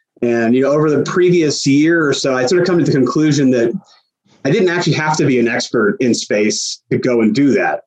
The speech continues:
even though it seems sort of illogical to, to people who aren't, aren't, you know, thinking about it that way. But yeah, I could find experts who knew this stuff. And I had a vision for where I wanted to be in this. And so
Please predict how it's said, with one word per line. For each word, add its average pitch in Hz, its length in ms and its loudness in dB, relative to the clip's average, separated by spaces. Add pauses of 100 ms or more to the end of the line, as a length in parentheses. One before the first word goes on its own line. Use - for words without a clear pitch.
even 151 180 0
though 143 100 0
it 127 60 -2
seems 170 360 0
sort 151 200 -2
of 123 60 0
illogical 131 720 -2
to, 113 360 0
to - 120 -10
people 127 320 -2
who 117 220 2
aren't, 117 280 -2
aren't, 110 280 -2
you 135 100 0
know, 107 240 0 (420)
thinking 170 240 2
about 110 220 0
it 107 60 -4
that 107 160 -2
way. 107 160 0
But 104 280 -2 (600)
yeah, 185 180 0
I 151 120 -2
could 170 140 0
find 151 340 0
experts 127 640 -2
who 147 140 0
knew 127 180 2
this 117 200 -2
stuff. - 400 -6
And 117 200 0
I 139 200 -4
had 151 240 -2
a 123 80 -2
vision 131 320 0
for 123 280 0
where 131 160 0
I 123 100 -2
wanted 123 220 -2
to 123 100 0
be 139 280 2
in 107 120 2
this. 110 320 -2
And 110 320 -4
so 110 320 -2